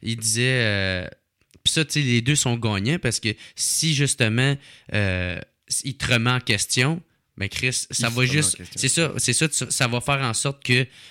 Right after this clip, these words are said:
Speaker 1: euh, ton idée, elle va être encore plus confirmée.
Speaker 2: C'est vrai.
Speaker 1: Puis sinon, ben ça va t'amener à, à ce qu'elle soit encore plus, là, tu sais, genre, euh, dans le sens, euh,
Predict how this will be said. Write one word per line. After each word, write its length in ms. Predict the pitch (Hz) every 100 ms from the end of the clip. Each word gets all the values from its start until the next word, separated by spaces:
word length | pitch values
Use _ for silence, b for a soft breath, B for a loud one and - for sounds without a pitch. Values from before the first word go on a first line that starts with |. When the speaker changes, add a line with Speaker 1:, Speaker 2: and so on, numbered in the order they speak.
| B
Speaker 1:
euh, 280 | 110 95 95
ton 260 | - 120 113
idée, 320 | 110 139 143
elle 120 | 104 104
va 100 | 113
être 100 | 117
encore 300 | 110 107 -
plus 220 | 127 -
confirmée. 640 | 113 107 107 95 98 131 165 -
Speaker 2:
C'est 140 | -
vrai. 80 | - - _
Speaker 1:
Puis 120 | -
sinon, 580 | 104 - 131 139 156 156 - _
ben 360 | 98 98 110 110
ça 180 | - 113
va 120 | 123
t'amener 540 | 131 113 113 135 147 117
à, 280 | 110 117 117 B B _
à 140 | 104
ce 100 | 110
qu'elle 280 | - 110 104
soit 220 | - 123 120
encore 380 | 110 117 101 -
plus, 480 | 110 135 151 -
là, 140 | 104 98
tu 100 | -
sais, 280 | 107 123 113
genre, 280 | 104 110 113
euh, 380 | 101 90 90 85 B B B B
dans 80 | 101
le 60 | 104
sens, 360 | - 120 120 113
euh, 400 | 95 92 90